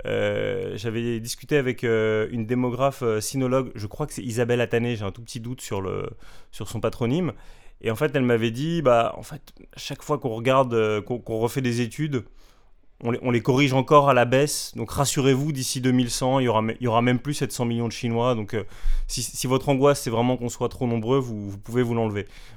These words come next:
Bon, après, j'ai réalisé qu'en fait, on pouvait pas attendre jusqu'à deux mille cent ni même deux mille cinquante, euh, et qu'il faudrait se réveiller avant. Donc ça, ça avait été une première claque. Et la deuxième, en fait, ça avait été sur les, les guerres, euh, les guerres d'un nouveau genre.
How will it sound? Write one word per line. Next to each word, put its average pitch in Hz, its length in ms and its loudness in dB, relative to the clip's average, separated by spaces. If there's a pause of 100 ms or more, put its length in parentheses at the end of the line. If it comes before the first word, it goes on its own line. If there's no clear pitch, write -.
Bon, 98 120 -6
après, 123 220 0
j'ai 117 100 -2
réalisé 107 340 0
qu'en 110 100 -4
fait, 113 200 -2
on 110 80 0
pouvait 104 260 -4
pas 117 220 0
attendre 113 300 -2
jusqu'à 101 260 -4
deux 104 120 -2
mille 107 180 -2
cent 120 260 -2
ni 110 80 -2
même 110 220 0
deux 104 80 -2
mille 104 180 -2
cinquante, 117 560 -6 (400)
euh, 95 380 -2
et 101 80 -8
qu'il - 100 -16
faudrait 104 240 -4
se - 80 -10
réveiller 107 280 -2
avant. 107 220 0
Donc 127 140 -4
ça, 143 80 -6
ça 139 120 -4
avait 117 120 0
été 117 140 -6
une 113 60 -2
première 131 280 0
claque. 139 360 -2 (300)
Et 117 60 -6
la 120 100 4
deuxième, 147 360 2
en 165 60 2
fait, 190 200 -2
ça - 140 2
avait 113 160 2
été 139 160 -4
sur 139 180 -2
les, 104 440 -2
les 107 420 -6
guerres, 139 300 4
euh, 110 320 2
les 117 120 -4
guerres 151 200 2
d'un 131 140 4
nouveau 156 240 2
genre. 139 420 -2